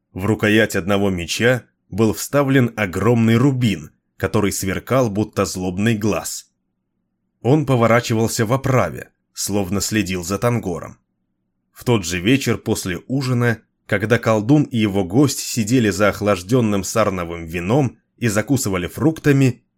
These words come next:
Шарат рассказал варвару о медленно продвигающейся работе.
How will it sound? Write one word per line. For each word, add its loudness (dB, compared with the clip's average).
Шарат 0
рассказал 0
варвару 2
о -2
медленно 0
продвигающейся -2
работе. -2